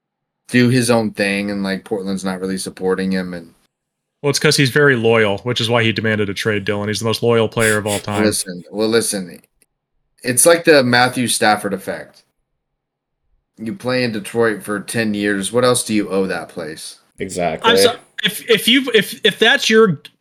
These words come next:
Speaker 2: brand, though, that you're just the most loyal athlete who has ever stepped foot on the fucking pl-, face of the earth, you had, you have to stick with your team. I'm sorry. I, no, no one is giving him enough shit for that. I, I, I can't stand that shit. He, he would sit there and judge players for moving teams constantly,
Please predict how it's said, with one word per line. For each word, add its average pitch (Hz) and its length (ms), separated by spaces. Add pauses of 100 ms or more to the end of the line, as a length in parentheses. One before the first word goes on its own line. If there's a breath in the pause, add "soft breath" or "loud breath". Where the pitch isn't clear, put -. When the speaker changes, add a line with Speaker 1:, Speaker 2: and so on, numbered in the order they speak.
Speaker 2:
brand, 156 440
though, 202 200
that 156 160
you're 165 120
just 160 260
the 170 80
most 151 220
loyal 139 360
athlete 139 400
who 147 80
has 131 100
ever 139 180
stepped 139 260
foot 143 200
on 135 140
the 120 80
fucking 135 340
pl-, - 140
face 139 240
of - 40
the 123 100
earth, 131 200
you 170 100
had, 196 120 (100)
you 202 120
have 185 240
to 160 80
stick 151 200
with 135 100
your 117 80
team. 104 280
I'm 135 160
sorry. 113 400
I, 147 220 (500 loud breath)
no, 202 200
no 220 200
one 330 140
is 247 100
giving 220 260
him 196 100
enough 151 160
shit 135 240
for 123 100
that. 107 240
I, 160 380
I, 170 120
I 190 60
can't 226 260
stand 139 340
that 113 140
shit. 110 320
He, 190 280
he 220 120
would 262 220
sit 254 200
there 240 140
and 175 120
judge 160 340
players 165 340
for 151 100
moving 147 300
teams 139 260
constantly, 127 640